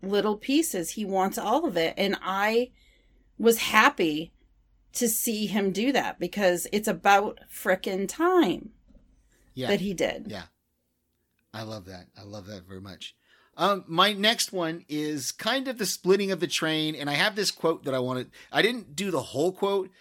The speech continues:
Speaker 2: of Layton and Melanie, but I got the beginning quote from Layton where he says, "Citizens of Snowpiercer,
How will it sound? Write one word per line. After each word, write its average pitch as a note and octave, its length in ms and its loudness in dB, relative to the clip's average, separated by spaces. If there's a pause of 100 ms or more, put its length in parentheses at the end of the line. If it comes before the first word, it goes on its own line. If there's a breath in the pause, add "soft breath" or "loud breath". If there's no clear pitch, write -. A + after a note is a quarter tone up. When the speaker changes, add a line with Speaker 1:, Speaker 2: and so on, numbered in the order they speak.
(120 soft breath)
Speaker 2:
of C#3+ 200 -2
Layton D#3+ 260 -2
and D3+ 140 -4
Melanie, D#3 340 -4
but C3 140 -4
I B2+ 80 -2
got D3 220 -6
the D3 60 -6
beginning C#3+ 400 -4
quote C3 280 -6
from A2+ 180 -8
Layton A#2+ 300 -6
where A2+ 80 -6
he A#2 80 -4
says, G#2+ 260 -8 (220 soft breath)
"Citizens F#3 440 2
of F#3 100 -2
Snowpiercer, B2+ 720 -4